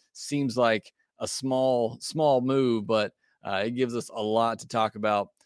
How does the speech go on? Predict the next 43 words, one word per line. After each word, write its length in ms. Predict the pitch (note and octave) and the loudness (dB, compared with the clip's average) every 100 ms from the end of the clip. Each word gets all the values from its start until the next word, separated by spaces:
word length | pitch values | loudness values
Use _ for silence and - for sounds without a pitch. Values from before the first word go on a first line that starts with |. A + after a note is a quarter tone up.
| _ _ _ - | _ _ _ -2
Uh, 160 | A2+ | -2
but 140 | A#2 B2+ | 2 2
there 80 | C#3 | 4
was 160 | D3+ | 4
some 140 | D3 C#3+ | 2 2
other 240 | E3 E3 | 4 4
bigger 380 | C3 C#3+ F#3 F3 | 4 2 4 2
news 360 | C#3+ C3+ B2+ | 2 0 -2
around 360 | B2+ A#2+ C3+ C3+ | 0 2 2 0
the 60 | A#2+ | 0
league. 340 | B2+ D3+ E3 | 2 2 0
Anthony 400 | C#3 B2+ B2+ A2 | -2 -4 -6 -6
Rizzo, 560 | G2+ B2+ C3 C#3 C3 B2+ _ _ _ | 0 0 2 2 2 -2 _ _ _
who 180 | A2 G#2+ | -6 -4
rejected 420 | G#2 G2 A#2 B2+ | -4 0 -2 2
that 180 | A#2+ A2+ | -2 0
qualifying 600 | C3 B2 A#2+ B2+ A#2+ A#2 | 2 2 2 0 0 2
offer 480 | A#2+ A#2+ B2+ A#2 - _ _ _ | 2 2 0 -2 -2 _ _ _
to 160 | - A#2 | -8 -8
sign 580 | - C#3 B2+ B2+ A#2+ G#2+ | -4 -2 0 -2 -4 0
back 320 | B2+ C#3 C#3 | 2 2 -2
with 160 | C3+ | -4
the 100 | A2+ | -4
Yankees, 600 | G2+ A2 C#3+ D#3+ F3+ F#3 - _ _ _ | -4 -2 -2 -4 -8 -8 -12 _ _ _
uh, 160 | G#2+ G2+ | -2 -2
for 200 | A#2+ A2 | -2 -4
two 180 | D3 | -2
years 320 | D3 C#3+ C#3 B2+ | 2 2 0 -2
and 100 | A#2 | -6
twenty-three 520 | - C#3+ C3 C3 B2+ | -4 -4 -4 -4 -4
million 420 | A#2 B2+ D#3 E3 | -2 0 -2 -2
with 160 | C3+ A2+ | -4 -4
a 140 | G2+ | -6
twenty 420 | - C#3 B2+ A#2 - | -6 -6 -4 -6 -10
twenty-five 640 | C3+ B2 - B2+ B2+ A#2 | -6 -6 -2 -2 0 -2
option. 480 | A#2 B2+ - E3 E3+ | -2 -2 -4 -8 -8
So 180 | - G#2 | -6 -4
Anthony 300 | G#2+ A2 G2+ | -4 -6 -6
Rizzo 320 | G2+ A#2+ C#3 | -4 -2 0
returns 480 | C3 A#2 C3 B2+ A#2 | -2 -2 -6 -6 -8
to 80 | B2 | -8
the 100 | A2 | -4
Yankees. 500 | A#2+ C3 C#3+ C#3 | -4 -4 -4 -6